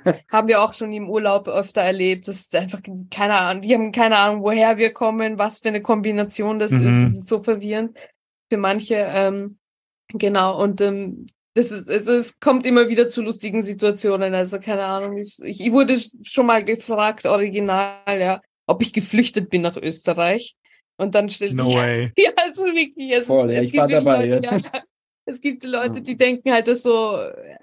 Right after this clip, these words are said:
Speaker 1: ähm, dass ich quasi eben die Ausländerin von uns
Speaker 2: Mein
Speaker 1: bin
Speaker 2: Gott.
Speaker 1: und dann aber, das, das, also wenn die erfahren, dass Alexei erst seit zehn Jahren überhaupt Deutsch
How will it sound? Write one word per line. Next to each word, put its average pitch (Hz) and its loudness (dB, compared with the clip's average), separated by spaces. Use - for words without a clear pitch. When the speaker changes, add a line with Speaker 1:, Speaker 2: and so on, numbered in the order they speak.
Speaker 1:
ähm, 208 -2
dass 240 4
ich 277 2
quasi 233 -2
eben 226 -2
die 220 0
Ausländerin 208 2
von 208 -8
uns 180 -6
Speaker 2:
Mein 143 -8
Speaker 1:
bin 240 -2
Speaker 2:
Gott. 226 -6
Speaker 1:
und 226 0
dann 240 4
aber, 240 4
das, 226 -4
das, 233 4
also 220 -4
wenn 233 2
die 226 0
erfahren, 269 -2
dass 262 -6
Alexei 214 -4
erst 208 -2
seit 208 -4
zehn 269 2
Jahren 233 0
überhaupt 208 -4
Deutsch 240 2